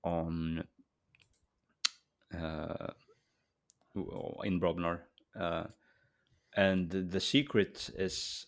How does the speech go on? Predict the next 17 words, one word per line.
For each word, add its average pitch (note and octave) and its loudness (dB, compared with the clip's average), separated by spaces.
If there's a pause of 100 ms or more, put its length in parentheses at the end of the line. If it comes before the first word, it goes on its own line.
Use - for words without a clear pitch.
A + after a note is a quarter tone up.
I F#2 0
have F2+ 0 (720)
lots G#2 4
of F2+ 2
ways F#2+ 4
to F2+ -4
kill F2+ -2
off F2+ 0
Harmol, F2 4
no, F#2+ 0 (120)
not F#2 -4
Harmol F2+ -2
Atun, F2 -4
to - -18
kill F#2 -2
off, - -2
uh, E2+ 0